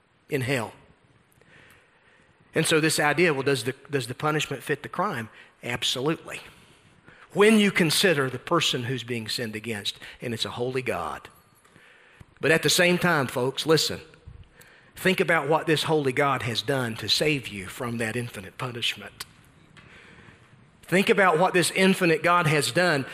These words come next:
in, in entering into our messy world,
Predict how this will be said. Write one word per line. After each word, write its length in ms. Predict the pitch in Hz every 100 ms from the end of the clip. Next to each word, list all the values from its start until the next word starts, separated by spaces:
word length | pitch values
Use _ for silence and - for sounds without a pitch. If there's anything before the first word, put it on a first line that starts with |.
| - -
in, 180 | 180 165
in 160 | 175 160
entering 520 | 202 247 262 233 220
into 920 | 247 302 - - 269 311 269 202 208
our 220 | 202 226
messy 460 | 240 233 254 - 190
world, 720 | 175 208 226 190 147 151 180